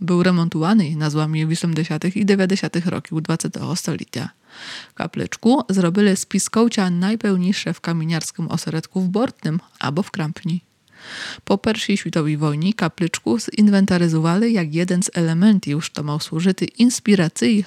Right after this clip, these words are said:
tudysznym architektom przy projektowaniu wojennych cmenteriów. Przy ich wydumowaniu starali się wkomponować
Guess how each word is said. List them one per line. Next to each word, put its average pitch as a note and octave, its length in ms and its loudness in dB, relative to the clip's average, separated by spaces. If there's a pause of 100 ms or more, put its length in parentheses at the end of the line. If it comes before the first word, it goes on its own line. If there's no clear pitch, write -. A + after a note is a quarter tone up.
tudysznym F3+ 540 2
architektom D#3+ 840 -2
przy E3 160 -4
projektowaniu F3 800 2 (100)
wojennych F#3+ 580 4
cmenteriów. - 600 -4 (260)
Przy E3 160 2
ich F3 280 0
wydumowaniu D#3+ 600 2
starali F#3+ 460 0
się F#3+ 180 0
wkomponować G#3 800 2